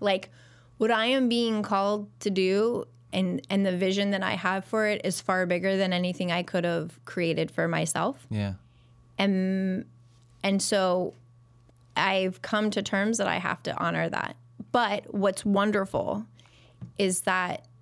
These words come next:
Speaker 1: the leg-, that, that Chicago Home Collective, what I have founded, is, is so based on,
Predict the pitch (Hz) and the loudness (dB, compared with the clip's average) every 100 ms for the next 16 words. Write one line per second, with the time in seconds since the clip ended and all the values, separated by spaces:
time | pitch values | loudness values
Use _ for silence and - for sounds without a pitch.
0 | - - - - 185 190 185 185 190 - | -20 -20 -20 -12 -2 2 4 2 2 -2
1 | 202 175 - 190 - - - 226 220 226 | -2 -2 0 -2 0 -2 -2 -2 0 2
2 | 214 196 - - - - - - - 180 | 2 0 -2 -4 -4 -6 -6 -8 -6 -2
3 | 175 180 175 175 175 - - - - 180 | 0 0 0 -2 0 -2 -4 -4 -2 0
4 | 175 - - - - - - - - - | 0 -4 -10 -20 -20 -20 -20 -20 -20 -6
5 | - 190 - 214 208 185 180 196 - 175 | -2 0 2 2 2 2 2 0 -2 0
6 | 170 165 | 0 -2